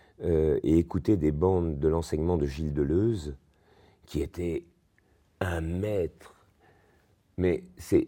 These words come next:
on l'écouterait pendant des heures. Or, il parle de Spinoza, il parle de Nietzsche, il parle de choses extrêmement compliquées et difficiles, mais avec une limpidité, une clarté.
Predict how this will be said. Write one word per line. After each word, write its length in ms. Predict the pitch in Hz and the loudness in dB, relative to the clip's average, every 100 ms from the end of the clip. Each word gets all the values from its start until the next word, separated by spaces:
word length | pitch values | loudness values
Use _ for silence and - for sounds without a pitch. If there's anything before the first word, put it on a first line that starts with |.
| - | 0
on 120 | 85 | 4
l'écouterait 580 | 87 80 85 - 101 98 | 4 2 -6 0 2 2
pendant 300 | 85 85 80 | 2 0 2
des 240 | 85 85 | 0 2
heures. 320 | 127 110 85 - | 4 4 2 8
Or, 280 | 101 98 85 | 10 10 6
il 160 | 80 | -2
parle 320 | 73 82 85 | 0 2 2
de 80 | 82 | 0
Spinoza, 760 | 76 - 76 73 64 73 78 71 | -2 -2 2 2 2 6 6 6
il 100 | 69 | 2
parle 300 | - 73 73 | 2 2 2
de 100 | 78 | -2
Nietzsche, 600 | 78 82 85 82 80 - | -2 -2 -2 -4 -6 -6
il 100 | 76 | -6
parle 320 | 67 69 76 73 | 0 0 0 -2
de 100 | 71 | -6
choses 340 | - 78 76 | -4 -4 -4
extrêmement 600 | 78 - 82 80 87 85 | -6 -6 -4 -2 0 -2
compliquées 540 | 78 78 - 76 104 | -2 -4 -4 -4 0
et 40 | 85 | 0
difficiles, 640 | 78 - 85 - 135 90 - - - - | -2 -10 -14 -8 -6 -6 -10 -20 -20 -4
mais 140 | 98 | 0
avec 280 | 117 123 - | 2 0 0
une 160 | 127 127 | 2 2
limpidité, 1200 | 131 131 135 139 - - 127 120 131 _ 139 131 | 2 0 0 -2 -6 -10 -8 -6 -8 _ -4 -2
une 280 | 104 113 127 | -2 -2 -2
clarté. 1200 | - 123 127 - 98 - _ - 156 135 85 60 | -2 -2 -2 -4 -14 -16 _ -6 -4 -2 -6 -8